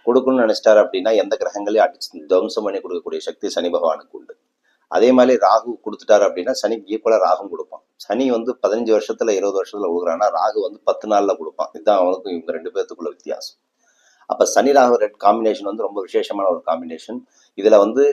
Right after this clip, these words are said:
கரெக்டா ஒழுக்கமா இருக்கிறவங்க மிகப்பெரிய யோகத்துல வந்திருக்காங்க. ஒழுக்கம் தவறியவர்களுக்கு மிகப்பெரிய ஒரு அபாயத்தை கொடுப்பவும் இந்த சனி ராகு கேது சம்பந்தம் தான்.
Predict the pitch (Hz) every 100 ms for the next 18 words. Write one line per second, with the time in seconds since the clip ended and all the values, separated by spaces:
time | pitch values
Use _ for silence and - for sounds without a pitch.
0 | - 104 - - 120 101 107 110 107 101
1 | 98 90 92 113 113 - 104 104 101 92
2 | 95 90 85 87 85 85 87 101 107 95
3 | - 95 107 107 98 92 90 _ 110 113
4 | - 87 110 113 110 107 110 95 87 82
5 | 82 98 98 90 85 85 85 - 87 117
6 | 123 82 80 - 90 82 80 76 73 -
7 | 69 71 69 _ -